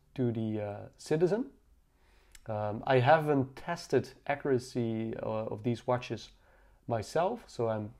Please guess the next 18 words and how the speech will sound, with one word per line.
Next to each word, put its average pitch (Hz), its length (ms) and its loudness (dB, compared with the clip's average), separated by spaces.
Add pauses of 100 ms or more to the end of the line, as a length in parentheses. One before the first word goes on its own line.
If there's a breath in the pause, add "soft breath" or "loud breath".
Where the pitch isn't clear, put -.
(320)
basing 143 500 4
this 117 420 0
just 127 300 -4
on 117 160 -2
the, 110 240 -2
uh, 107 80 -4 (1000 loud breath)
uh, - 40 -8
uh, 104 340 -4 (460)
specifications, 135 1040 0
uh, 104 240 -6
as 120 140 -6
stated 117 520 2
by, 110 400 -4 (120)
um, 113 340 -12 (240)
these 113 320 -8
companies. 180 880 -2 (1300 soft breath)
The 117 60 -4
biggest 147 580 2